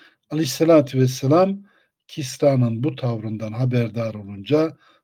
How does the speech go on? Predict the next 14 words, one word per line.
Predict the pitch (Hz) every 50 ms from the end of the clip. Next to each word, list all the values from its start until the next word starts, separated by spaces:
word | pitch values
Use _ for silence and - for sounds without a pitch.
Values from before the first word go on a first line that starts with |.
| _ _ _
Allah | 143 135 143 165 160 135 127 -
da | -
onun | 123 117 117 110 117
hükümdarlığını | 123 127 - 135 123 120 113 117 113 107 104 107 107 104 110 -
parça | - 135 135 127 127 - 135 127
parça | 127 120 113 110 - - - 120
etsin | 110 - - - - 110 104
demiş. | 101 107 107 131 147 - - - - _ _ _ _ _ _ _ _ _ _ _
Çok | - - 143 131 127 - -
geçmeden | - 165 151 131 127 - 127 117 110 107 143 165 170 170 170 - _ _ _ _ _ _ _ _ _ _ _ _ _ _ _ _ _ _ _ _ _ _ _ _ _ _ -
saltanatı | 135 131 127 127 - 123 113 107 107 - - 117 117
ne | 135
yapmış? | 127 117 110 - - 135 147 143 131 - - - - _ _ _
Yıkılmıştır. | - 113 - - - - 95 95 95 - - - - - _